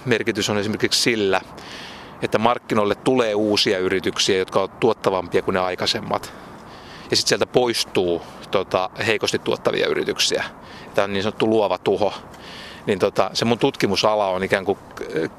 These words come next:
selvittänyt ensinnäkin se, että sitä, että miten tätä ilmiötä voi mitata. Sitten mä oon, niin kuin, mitannut suomalaisilla aivan, aivan poikkeuksellisen erinomaisilla aineistoilla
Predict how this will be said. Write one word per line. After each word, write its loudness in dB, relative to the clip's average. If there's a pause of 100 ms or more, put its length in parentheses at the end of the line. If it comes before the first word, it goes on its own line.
(120)
selvittänyt 2
ensinnäkin -2
se, 2
että -4
sitä, 0
että -2
miten 2
tätä 2
ilmiötä 2
voi 2
mitata. 2 (960)
Sitten -2
mä 4
oon, 0
niin -2
kuin, 0
mitannut 0
suomalaisilla 2
aivan, 0 (120)
aivan 2
poikkeuksellisen 0
erinomaisilla 0
aineistoilla -2